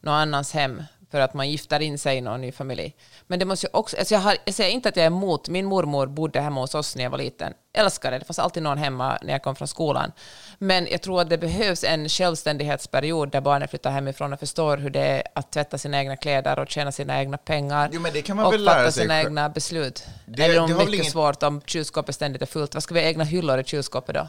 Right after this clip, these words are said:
Speaker 2: <laughs> Nej, men jag bara menar, nej, nej, nej. Men jag förstår, men det är ju ändå någonstans en kommunikationsfråga. Ah, jag vet inte, vi behöver inte nästa in oss i det här. Jag bara, jag har ju fått, eh, alltså, jag läser ju, eller förlåt, jag lyssnar ju på en otrolig bokserie,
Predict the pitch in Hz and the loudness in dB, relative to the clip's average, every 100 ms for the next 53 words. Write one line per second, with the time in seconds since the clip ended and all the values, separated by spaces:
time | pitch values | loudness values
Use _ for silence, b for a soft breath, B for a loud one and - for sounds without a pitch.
0 | - _ - 147 175 139 185 170 165 156 | -8 _ -8 -2 2 2 4 2 2 0
1 | 143 147 135 139 131 117 120 156 156 117 | 2 2 4 2 2 0 -2 -2 -2 -2
2 | 104 95 92 104 131 104 135 139 - 120 | -2 -4 -6 -4 -2 0 -2 -2 0 0
3 | 107 120 135 156 156 147 123 113 120 113 | 0 -2 -2 -2 -2 -2 0 0 -2 -2
4 | 104 90 101 101 98 104 101 101 107 107 | -4 -4 -4 -4 -4 -6 -6 -6 -6 -4
5 | - 151 143 151 139 123 110 101 117 120 | 0 2 4 2 0 -2 -2 -4 -2 0
6 | 139 120 117 110 113 - 107 107 98 107 | 0 0 0 0 -2 -2 -2 -2 -2 -2
7 | 113 113 90 110 117 135 117 117 B B | 0 0 0 -2 -2 2 2 0 B B
8 | B B 131 135 143 143 - 131 - 139 | B B 0 4 2 0 -2 -4 -2 0
9 | 107 - 139 135 127 127 123 - 120 117 | 2 0 2 4 4 4 2 -2 -4 -2
10 | 110 - 101 90 - 76 - 98 120 120 | -4 -4 -4 -4 -4 -6 -4 -4 -2 -2
11 | 127 110 110 107 104 - 107 123 123 107 | -2 -2 -2 -2 -4 -6 -8 -6 -4 -4
12 | 95 92 92 90 - 110 95 82 | -6 -6 -6 -6 -4 -2 -2 -2